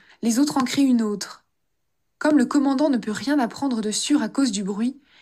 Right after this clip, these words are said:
il donne l'ordre d'emmener Paul dans la caserne. Quand Paul arrive près de l'escalier, les soldats doivent le porter parce que la foule est très violente. En effet, tout le peuple le suit en criant, «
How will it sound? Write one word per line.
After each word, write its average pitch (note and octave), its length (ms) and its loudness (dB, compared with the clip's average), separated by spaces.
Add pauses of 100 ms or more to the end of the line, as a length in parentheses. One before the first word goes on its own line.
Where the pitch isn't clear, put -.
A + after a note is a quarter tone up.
(160)
il A#3 140 0
donne D4 240 4
l'ordre D4 300 0
d'emmener A#3+ 400 2
Paul D4 240 0
dans B3 120 0
la A#3 120 -2
caserne. G3 680 -6 (760)
Quand F#3+ 160 -6
Paul B3+ 200 0
arrive A#3 280 -2
près - 180 -2
de G#3 100 -2
l'escalier, A3+ 600 -4 (320)
les A#3+ 100 0
soldats D4 360 2
doivent C#4+ 220 2
le B3 120 0
porter D4+ 400 -2
parce A#3+ 220 -2
que B3+ 80 0
la A3+ 80 2
foule - 240 -2
est - 100 -4
très - 200 -2
violente. A3 680 -4 (680)
En A3 100 -2
effet, G3+ 340 -4
tout C#4+ 180 -2
le B3+ 100 2
peuple C#4 300 -2
le A3+ 120 0
suit C#4 300 -2
en A3+ 60 0
criant, « G#3 480 -6